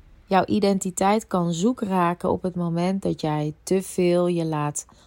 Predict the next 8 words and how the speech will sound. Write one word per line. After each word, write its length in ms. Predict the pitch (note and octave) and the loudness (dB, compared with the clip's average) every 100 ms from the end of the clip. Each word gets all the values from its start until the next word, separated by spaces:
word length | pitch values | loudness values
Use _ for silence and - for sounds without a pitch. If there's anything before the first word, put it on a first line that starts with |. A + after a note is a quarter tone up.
| _ _ | _ _
afleiden 760 | - C4 - F3 D#3+ D#3+ D#3 D3+ | 0 0 2 2 2 0 -2 -2
door 260 | D3+ D3 | -4 -4
emoties, 1120 | - D3+ D3 D3+ D3+ D#3 - D#3 D3+ - - - _ _ _ _ _ | -4 -4 -2 -2 -2 -4 -6 -6 -6 -8 -10 -16 _ _ _ _ _
gevoelens, 1120 | _ - E3 - F3 E3 D#3 D3+ D3 - - - _ _ _ | _ -8 -6 -2 0 0 0 -2 -6 -8 -12 -14 _ _ _
gedachten, 1040 | - - E3+ E3 D3 - - D3 C#3+ D3+ - _ _ _ _ | -10 -6 -2 0 -2 -4 -10 -8 -6 -8 -12 _ _ _ _
prikkels 520 | E3+ F3+ F3+ E3 - | -2 -2 -2 -6 -6
van 140 | D3+ | -4
buitenaf, 840 | D3+ D3 D3 - - D3 C#3+ - | -4 -2 -2 -4 -4 -4 -6 -12